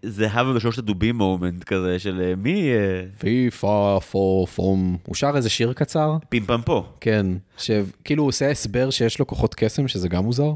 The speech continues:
Speaker 1: ממש,
Speaker 2: למה יש
Speaker 1: אה,
Speaker 2: לו כוחות קסם?
Speaker 1: לא ברור לי. כאילו, הוא ענק, זה לא מספיק? הוא ענק
Speaker 2: כן.
Speaker 1: והוא גר בעננים.
Speaker 2: כן.
Speaker 1: עוד כוחות צריך?
Speaker 2: מה, מה עוד אתה צריך בחיים?
Speaker 1: אה, ווילי הענק, צריך לומר,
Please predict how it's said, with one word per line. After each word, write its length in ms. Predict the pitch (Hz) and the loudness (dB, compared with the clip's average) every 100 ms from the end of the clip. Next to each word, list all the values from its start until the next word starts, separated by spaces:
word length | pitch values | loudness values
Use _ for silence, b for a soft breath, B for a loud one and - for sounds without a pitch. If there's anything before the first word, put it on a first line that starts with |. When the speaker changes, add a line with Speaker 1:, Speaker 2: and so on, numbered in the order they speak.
| - | -4
Speaker 1:
ממש, 440 | 117 107 101 98 - | -4 2 2 2 2
Speaker 2:
למה 120 | 233 | 2
יש 60 | |
Speaker 1:
אה, 60 | - | 2
Speaker 2:
לו 80 | 196 | 0
כוחות 260 | 190 185 | 0 -2
קסם? 340 | - 151 - 95 - | 0 -2 -2 -8 -6
Speaker 1:
לא 120 | 120 127 | -2 0
ברור 280 | 139 135 | 0 0
לי. 60 | 127 - | -2 -2
כאילו, 260 | 147 170 - - | -2 -2 -4 -6
הוא 140 | 123 | 0
ענק, 240 | 123 156 110 | 0 0 -2
זה 80 | 101 | -2
לא 100 | 117 | -4
מספיק? 320 | 113 147 151 | -4 -6 -6
הוא 140 | - | -2
ענק 160 | 104 143 | 0 2
Speaker 2:
כן. 80 | 220 | 2
Speaker 1:
והוא 80 | 214 | 2
גר 60 | |
בעננים. 440 | 113 123 110 95 87 | 2 2 0 -2 -2
Speaker 2:
כן. 240 | - 247 151 104 | -2 0 2 2
Speaker 1:
עוד 140 | 117 139 | 0 0
כוחות 220 | 160 170 | -4 -4
צריך? 180 | 180 131 | -2 -2
Speaker 2:
מה, 120 | 143 | 0
מה 120 | 175 | 0
עוד 180 | 190 196 | 0 0
אתה 100 | 202 | -2
צריך 360 | - 143 160 - | 0 0 0 0
בחיים? 360 | 135 95 90 98 _ - | 0 0 0 -2 _ -6
Speaker 1:
אה, 120 | 110 123 - | -2 -2 -2
ווילי 380 | 120 165 240 202 | 0 0 0 0
הענק, 380 | 131 113 156 | 0 0 -2
צריך 300 | - 131 131 | -2 -6 -4
לומר, 260 | 147 117 123 | -2 0 0